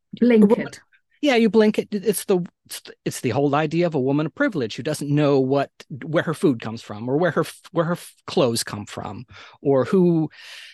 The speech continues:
Speaker 2: who is behind all this. So it's, it's, it's really interesting. And she was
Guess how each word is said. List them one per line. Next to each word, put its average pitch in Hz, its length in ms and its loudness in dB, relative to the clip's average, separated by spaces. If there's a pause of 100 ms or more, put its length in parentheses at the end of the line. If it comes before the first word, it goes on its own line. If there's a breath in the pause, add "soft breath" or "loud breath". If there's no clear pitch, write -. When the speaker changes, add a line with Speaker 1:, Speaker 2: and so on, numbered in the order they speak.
(600 loud breath)
Speaker 2:
who 202 240 -4
is 160 220 0
behind 151 480 0
all 127 240 0
this. - 420 -8
So 160 220 0
it's, 196 300 -2
it's, - 260 -10
it's - 160 -8
really 156 220 4
interesting. 131 460 0
And 120 140 -4
she 175 200 -4
was 139 380 -2